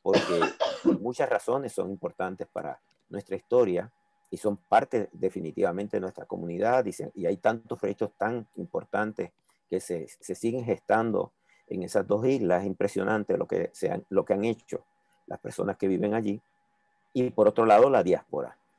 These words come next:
¿verdad? Eh, que son las comunidades puertorriqueñas y latinoamericanas, que también son comunidades solidarias, como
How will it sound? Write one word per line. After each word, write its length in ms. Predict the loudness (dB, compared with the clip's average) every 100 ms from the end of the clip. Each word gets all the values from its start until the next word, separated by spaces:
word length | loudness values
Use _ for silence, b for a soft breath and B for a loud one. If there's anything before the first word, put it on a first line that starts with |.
| _ _
¿verdad? 320 | -10 -6 -6 -6 -6
Eh, 200 | -6 -6
que 120 | -10
son 260 | -8 -4 -2
las 100 | -4
comunidades 500 | -6 -4 -2 -4 -2
puertorriqueñas 640 | -2 0 0 -2 -4 -4
y 80 | -2
latinoamericanas, 1040 | -2 -2 -4 -6 -6 -4 -2 0 -2 -6 -10 _ _ _ _
que 100 | -4
también 420 | -2 -4 -4 -6
son 220 | -2 -4 -2
comunidades 640 | -4 -4 -2 -2 0 -2
solidarias, 800 | -4 -6 -4 2 4 4 4 -6
como 320 | -10 -14 -16